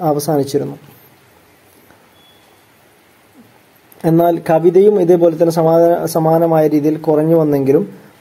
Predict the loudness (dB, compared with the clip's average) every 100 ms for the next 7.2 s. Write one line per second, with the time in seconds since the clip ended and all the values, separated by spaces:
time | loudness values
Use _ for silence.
0 | _ -2 2 2 0 -2 -4 -4 -12 -4
1 | 0 2 2 0 0 -2 -4 -2 0 0
2 | 0 -2 -6 -2 0 0 -2 -4 -6 -6
3 | -8 -12 -20 _ -4 0 0 0 -2 -4
4 | -2 -2 -2 -12 -12 -8 -2 -2 -2 -4
5 | -2 -2 -2 -2 -2 -4 -4 -6 -6 -8
6 | -8 -6 -4 -4 -4 -6 -6 -8 -10 -10
7 | -10 -12